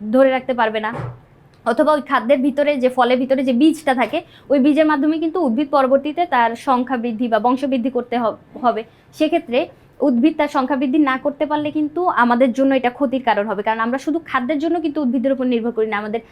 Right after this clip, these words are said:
বস্ত্র, বাসস্থান, ঔষধ ইত্যাদি অনেক কিছুর জন্য আমরা উদ্ভিদের উপর নির্ভর করতেছি। তাহলে উদ্ভিদ আবার টিকে থাকবে কিভাবে? সালোক সংশ্লেষণ প্রক্রিয়ার মাধ্যমে। ও যদি তার শারীরবৃত্তীয়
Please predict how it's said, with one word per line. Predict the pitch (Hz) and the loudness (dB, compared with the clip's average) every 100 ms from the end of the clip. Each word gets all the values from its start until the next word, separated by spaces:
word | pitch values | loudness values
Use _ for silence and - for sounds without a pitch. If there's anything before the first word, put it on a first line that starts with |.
| - - | -18 0
বস্ত্র, | 247 269 254 254 | 0 2 2 4
বাসস্থান, | 233 247 294 277 269 247 247 | 4 2 -2 -2 0 0 2
ঔষধ | 285 277 285 240 - - | 2 2 2 0 -2 -6
ইত্যাদি | 254 302 302 277 | -2 0 0 2
অনেক | 370 381 | 0 0
কিছুর | 330 - 320 | -2 -2 -2
জন্য | 254 277 269 | 0 0 2
আমরা | 269 240 320 - - - | 0 0 -2 -4 -16 0
উদ্ভিদের | 277 226 294 311 | 2 6 6 4
উপর | 294 | 4
নির্ভর | 285 254 226 226 | 4 4 4 0
করতেছি। | 214 - 196 175 - - - | -2 -6 -12 -14 -18 -8 -2
তাহলে | 262 302 277 | 2 2 2
উদ্ভিদ | 269 240 330 | 2 2 2
আবার | 311 320 | 2 0
টিকে | 320 311 | -2 -4
থাকবে | 302 269 | -6 -6
কিভাবে? | 294 294 294 311 | -6 -6 -8 -6
সালোক | 339 330 | -2 -2
সংশ্লেষণ | 330 311 285 277 277 | -2 -6 -6 -6 -4
প্রক্রিয়ার | 262 254 247 | -2 -2 -2
মাধ্যমে। | 233 220 233 | 0 -2 -2
ও | 254 262 | 0 0
যদি | 269 285 | -2 -4
তার | 285 | -6
শারীরবৃত্তীয় | 285 254 254 254 254 285 | -2 -2 -2 -4 0 0